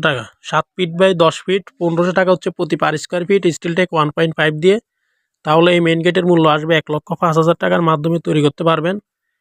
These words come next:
যে কোনো ডিজাইন, যে কোনো কোয়ালিটি। আর যারা দেশে আছেন অথবা প্রবাসে আছেন, আমাদের বিডি স্ক্রিনে দেওয়া নাম্বারে কনফার্ম করলে ইনশাল্লাহ আপনাদের বাড়িতে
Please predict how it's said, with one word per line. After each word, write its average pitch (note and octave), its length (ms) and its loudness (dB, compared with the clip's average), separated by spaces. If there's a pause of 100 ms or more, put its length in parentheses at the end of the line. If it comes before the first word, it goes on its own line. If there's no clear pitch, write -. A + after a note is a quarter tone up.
(200)
যে D3+ 180 2 (100)
কোনো F#3 140 2 (100)
ডিজাইন, F3+ 260 4 (100)
যে E3 80 6 (100)
কোনো E3 220 2
কোয়ালিটি। E3 360 2 (100)
আর D3+ 140 -2
যারা D3+ 160 2 (120)
দেশে D#3+ 260 0
আছেন E3+ 240 -2
অথবা D#3+ 220 2
প্রবাসে D#3+ 420 2
আছেন, E3 160 0 (100)
আমাদের D#3 320 0
বিডি D3 240 0
স্ক্রিনে D#3+ 240 -2
দেওয়া D#3+ 180 2
নাম্বারে D3+ 240 0 (100)
কনফার্ম D3+ 380 -2
করলে E3+ 200 2 (640)
ইনশাল্লাহ E3+ 440 0
আপনাদের E3 340 -2
বাড়িতে E3 240 -2